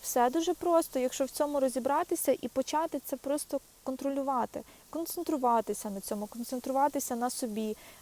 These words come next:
розділити себе, відділити себе від зовнішнього світу. Ви не є ця реальність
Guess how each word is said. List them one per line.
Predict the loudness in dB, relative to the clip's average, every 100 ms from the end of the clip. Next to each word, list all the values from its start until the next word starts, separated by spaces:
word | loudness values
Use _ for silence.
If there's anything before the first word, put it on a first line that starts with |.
| 2
розділити | 4 4 4 6 6 6 0
себе, | 2 0 4 4 2 -4 -2
відділити | 0 2 2 6 4 2
себе | -4 -4 0 0
від | 0 -2
зовнішнього | 0 2 0 -4 -4 -4
світу. | -4 -2 -2 -2
Ви | 4 4
не | 6
є | 2 2 0
ця | 0 -2
реальність | 0 -2 -4 -8 -12 -14